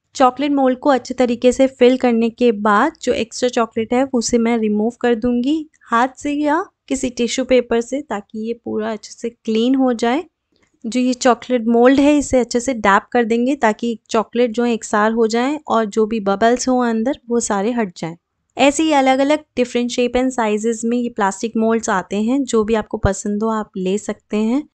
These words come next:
इसे भी उसी तरीके से फिल करना है, एक एक चम्मच चॉकलेट इसमें ऐड करनी है,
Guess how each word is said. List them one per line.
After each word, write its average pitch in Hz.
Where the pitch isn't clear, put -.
इसे 277
भी 285
उसी 262
तरीके 233
से 254
फिल 262
करना 240
है, 262
एक 247
एक 254
चम्मच 220
चॉकलेट 214
इसमें 226
ऐड 196
करनी 208
है, 262